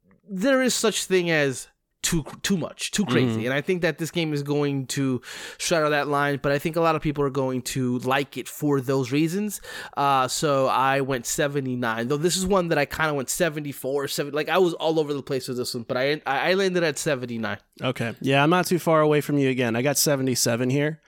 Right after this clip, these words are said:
Speaker 2: Um, I think that the, the issue that I see with this game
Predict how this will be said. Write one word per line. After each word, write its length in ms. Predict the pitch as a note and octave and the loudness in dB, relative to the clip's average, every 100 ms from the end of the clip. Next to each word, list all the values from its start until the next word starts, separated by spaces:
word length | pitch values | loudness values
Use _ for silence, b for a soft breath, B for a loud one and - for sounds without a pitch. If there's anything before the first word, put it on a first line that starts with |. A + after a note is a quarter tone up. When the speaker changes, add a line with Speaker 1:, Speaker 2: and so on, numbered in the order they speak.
| B B B B - | B B B B 0
Speaker 2:
Um, 420 | C3 B2+ B2+ B2 - | 4 4 2 -2 -2
I 160 | C3+ F3 | 0 0
think 360 | - A#3 G#3 | 0 -2 0
that 260 | G#3 F#3 D#3 | 0 0 0
the, 160 | D#3+ D3 | -2 -2
the 260 | D3 C#3+ C#3+ | -4 -2 0
issue 380 | D3+ - F3+ D#3+ | 0 2 2 2
that 120 | C#3+ | 2
I 140 | C3 | 2
see 280 | B2+ - C3 | 0 0 0
with 140 | C3 | 0
this 160 | C3+ C3 | -2 -2
game 400 | C#3+ C3 C3 | -2 0 0